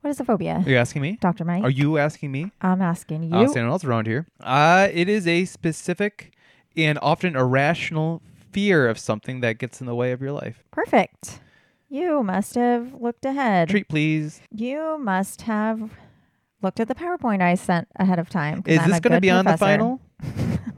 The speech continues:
Speaker 1: No, everything I say today is not on the final. So don't take notes.
Speaker 2: Okay.
Speaker 1: Don't listen.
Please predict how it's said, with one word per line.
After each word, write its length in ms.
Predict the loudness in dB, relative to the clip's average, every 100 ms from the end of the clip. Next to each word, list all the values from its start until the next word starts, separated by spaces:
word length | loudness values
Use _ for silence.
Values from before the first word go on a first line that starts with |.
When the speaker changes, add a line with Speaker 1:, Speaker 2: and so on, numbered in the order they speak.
| -16 -16 -16 -18 _ -2
Speaker 1:
No, 220 | 2 4
everything 440 | 4 2 0 0 -2
I 120 | -2
say 220 | -2 -2
today 320 | 0 0 0 -2
is 140 | -4
not 580 | -2 -2 0 -2 -4 -10 -8
on 140 | -6
the 60 | -6
final. 400 | -8 -10 -10 -8
So 240 | -2 -2
don't 360 | 0 -2 -4 -6
take 220 | -6 -2
notes. 640 | 0 0 -2 -8 -20 -14 -6
Speaker 2:
Okay. 320 | 0 0 -2 _
Speaker 1:
Don't 440 | 2 4 2 -2 -2
listen. 580 | -2 -2 -4 -4 -4